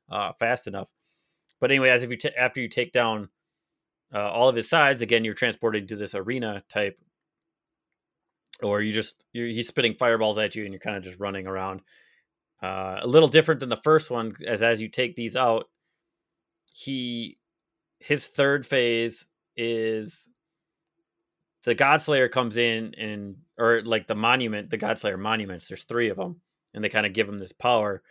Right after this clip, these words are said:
and he can start, he just starts, like, bellowing fire out at you, and you actually dump down, jump down into this trench, and you gotta avoid.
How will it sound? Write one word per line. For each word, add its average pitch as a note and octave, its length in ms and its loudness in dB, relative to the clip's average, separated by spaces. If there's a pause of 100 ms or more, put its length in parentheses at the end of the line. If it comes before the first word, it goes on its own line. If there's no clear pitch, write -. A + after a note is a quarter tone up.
(220)
and A2 100 -4
he A#2 80 2
can A2 140 -6
start, A#2+ 260 0
he A2+ 120 -2
just G#2+ 140 -4
starts, A2 260 0
like, G2+ 200 -6
bellowing A2+ 440 4
fire A2 360 0
out G2 160 -8
at G2 200 -10
you, G2 200 -10 (340)
and G2+ 300 -4
you A2+ 100 0
actually G#2+ 200 -4
dump B2 260 2
down, A#2+ 300 0
jump A#2+ 200 -2
down A2+ 200 0
into G#2 160 -8
this F#2+ 160 -10
trench, - 580 -2
and A#2+ 100 -4
you A#2 80 -4
gotta G#2 540 0 (400)
avoid. A2+ 680 2